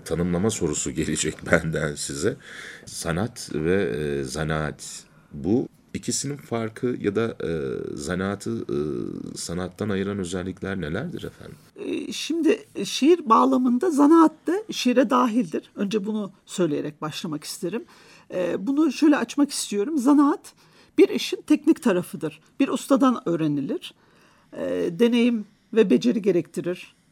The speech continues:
Speaker 2: Hüner deriz biz buna, marifet deriz. Ee, zanaat kapsamındaki meslekler, işte en bilinenleri söyleyelim.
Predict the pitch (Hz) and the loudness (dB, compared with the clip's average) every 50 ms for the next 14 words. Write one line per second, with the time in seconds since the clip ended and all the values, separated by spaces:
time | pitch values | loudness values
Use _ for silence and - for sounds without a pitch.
0 | _ _ _ _ _ _ - 220 233 226 208 202 185 185 - - 175 175 151 156 | _ _ _ _ _ _ -2 2 4 4 4 4 2 0 -2 -4 -4 -2 -2 -4
1 | 135 135 151 139 139 147 143 147 151 156 160 165 165 - - - 175 - _ - | -6 -8 -10 -10 -8 -8 -6 -6 -4 -2 -2 -2 -4 -4 -6 -8 -10 -10 _ -6
2 | 151 - - 147 - - - _ - - - - - - _ _ _ _ - - | -6 -4 -4 -6 -8 -10 -16 _ -20 -20 -20 -20 -20 -20 _ _ _ _ -6 -4
3 | 175 170 165 165 180 180 226 233 247 269 269 269 - - - 269 269 - - 269 | -2 0 0 0 0 2 2 4 6 6 6 6 4 0 -2 -2 -2 0 -2 0
4 | 254 247 240 247 262 - - 262 262 254 - - 247 240 - - 226 226 233 - | 0 2 0 0 0 0 2 2 2 2 2 0 -2 0 0 0 0 0 0 -2
5 | - _ _ - - - - - - - 208 226 214 208 - - - 180 185 180 | -8 _ _ -12 -8 -6 -6 -4 -4 0 0 0 0 0 -4 -6 -4 -4 -2 0
6 | 165 160 156 165 160 156 156 151 - - _ _ 156 160 185 - - - 185 170 | 0 0 0 2 2 0 0 -2 -2 -6 _ _ -8 -6 -6 -6 -4 -4 -4 -4
7 | 135 135 - 135 143 190 233 | -2 -2 -2 -4 -4 -4 -6